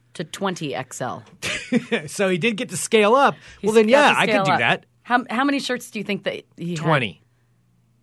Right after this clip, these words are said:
Speaker 2: Twenty shirts.
Speaker 1: To, for the record?
Speaker 2: Yeah.
Speaker 1: No.
Speaker 2: How many shirts?
Speaker 1: Guess again.
Speaker 2: A hundred.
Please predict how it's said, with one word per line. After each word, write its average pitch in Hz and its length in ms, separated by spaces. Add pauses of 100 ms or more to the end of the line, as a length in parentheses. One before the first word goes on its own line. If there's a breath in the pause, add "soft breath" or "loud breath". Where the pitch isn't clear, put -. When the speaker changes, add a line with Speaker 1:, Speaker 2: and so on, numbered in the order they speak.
(580)
Speaker 2:
Twenty 123 220
shirts. - 420 (680)
Speaker 1:
To, 180 100
for 180 140
the 156 80
record? 180 320 (140)
Speaker 2:
Yeah. 90 220 (420)
Speaker 1:
No. 131 160 (340)
Speaker 2:
How - 120
many 101 160
shirts? - 380 (220)
Speaker 1:
Guess 156 160
again. 151 220 (800)
Speaker 2:
A 90 80
hundred. 131 480